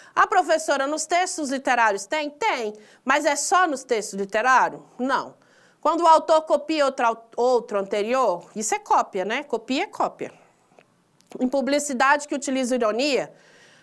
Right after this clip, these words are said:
pra vender os produtos, aí não é paráfrase, né? Usa a ironia, é muito mais paródia.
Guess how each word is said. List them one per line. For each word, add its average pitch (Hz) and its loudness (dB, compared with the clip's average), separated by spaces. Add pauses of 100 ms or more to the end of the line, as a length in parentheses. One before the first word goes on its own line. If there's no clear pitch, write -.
(100)
pra 233 2
vender 220 -2
os 214 -4
produtos, 202 -4
aí 269 -2
não 349 -2
é 349 -4
paráfrase, 233 -4
né? 294 -4
Usa 202 -2
a 196 0
ironia, 226 -2
é 294 -4
muito 349 -4
mais 277 -2
paródia. 202 2